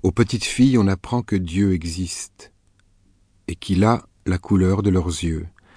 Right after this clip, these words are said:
Alors, elles le croient. Alors,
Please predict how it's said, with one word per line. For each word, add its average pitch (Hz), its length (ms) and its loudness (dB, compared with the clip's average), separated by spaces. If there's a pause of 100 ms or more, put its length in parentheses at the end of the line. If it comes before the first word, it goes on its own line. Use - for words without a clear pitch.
(300)
Alors, 110 640 0 (420)
elles 101 160 4
le 98 100 4
croient. 80 460 -4 (1500)
Alors, 85 640 0